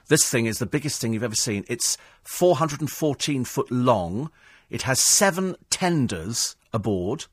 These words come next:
This is his. He owns it. He's, he's also just bought another one, I think, uh, Tatouche. And it's also got, uh, a pool, two submarines,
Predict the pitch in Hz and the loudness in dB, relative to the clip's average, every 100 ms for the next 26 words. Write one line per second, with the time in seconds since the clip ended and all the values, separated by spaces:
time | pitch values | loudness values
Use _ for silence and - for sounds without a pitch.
0 | _ - 160 165 - 185 143 - - _ | _ -6 -2 0 4 4 4 -2 -8 _
1 | 147 156 160 120 98 127 - 135 175 151 | 2 4 4 2 0 0 0 0 2 2
2 | 117 131 - 127 131 139 107 95 123 - | 2 0 0 0 2 2 2 0 -4 -6
3 | - 107 110 117 - - 117 - - - | -6 -4 -2 -2 0 2 2 0 -6 -10
4 | - - - - 123 127 127 131 131 - | -20 -20 -4 2 4 4 4 2 2 4
5 | 185 - 147 120 135 117 - _ _ _ | 4 6 4 4 4 4 -6 _ _ _
6 | _ _ 127 123 120 - - 185 151 117 | _ _ 4 4 2 -2 0 4 4 4
7 | 170 196 _ _ _ _ _ - 233 208 | 0 -4 _ _ _ _ _ 0 2 4
8 | - 196 156 160 143 101 101 170 175 - | 4 2 2 0 0 0 -2 -2 -2 -4